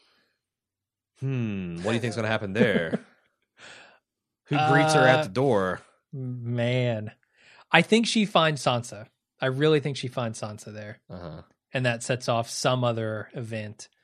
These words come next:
Speaker 2: uh, some other crusade across the,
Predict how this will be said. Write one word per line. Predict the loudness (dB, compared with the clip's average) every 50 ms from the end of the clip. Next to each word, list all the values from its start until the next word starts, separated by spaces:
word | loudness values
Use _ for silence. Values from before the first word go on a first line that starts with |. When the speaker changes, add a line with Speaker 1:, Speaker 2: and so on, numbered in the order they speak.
| _ _ _ _ _ _ _ _ _ _ _ -8
Speaker 2:
uh, | -6 -4 -4 -4 -4
some | -6 -2 2 2 2 4 2 0
other | 0 0 0 2 0 0 0
crusade | -2 -4 -6 -6 -4 -4 -6 -6 -4 -4 -2 -2 -2 -4 -4 -6 -8 -12 -14 _ _ _ _ _ _ _ _ -12
across | -12 -4 -2 0 0 0 -2 -6
the, | -10 -10 -8 -6 -6 -6 -8 -8 -10